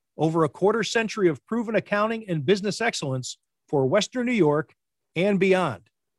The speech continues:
Welcome to another edition of Tim Graham and Friends, brought to you by C T B K. I am Tim Graham of The Athletic, here with Matthew Fairburn,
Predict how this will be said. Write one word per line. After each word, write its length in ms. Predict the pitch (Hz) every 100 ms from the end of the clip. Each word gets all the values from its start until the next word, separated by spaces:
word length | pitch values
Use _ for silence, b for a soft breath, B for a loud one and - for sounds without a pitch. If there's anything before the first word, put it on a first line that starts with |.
| _ _ _ _ _ _ _ _ _ _ _ _ _ _ _ _ _ _ _ _ _ _ _ _ _ _ _ _ _ _ -
Welcome 340 | 165 170 160
to 180 | - 156
another 320 | 160 160 151
edition 560 | 139 131 180 - 214 214
of 280 | 151 143 127 -
Tim 300 | 180 170 139
Graham 320 | 135 151 151
and 140 | 139
Friends, 400 | - 147 175 175
brought 380 | 135 123 127 131
to 80 | -
you 100 | 131
by 200 | 127 123
C 240 | - 143
T 240 | 127 - 127
B 220 | 120 123
K. 420 | - 139 180 226 - _
I 120 | 120
am 160 | 120 110
Tim 220 | 143 127
Graham 260 | 117 120 117
of 40 |
The 120 | 113
Athletic, 420 | 113 120 139 185
here 180 | - 127
with 380 | 110 107 101 - _ _ _ _ -
Matthew 360 | 110 113 110
Fairburn, 640 | - 113 110 127 147 190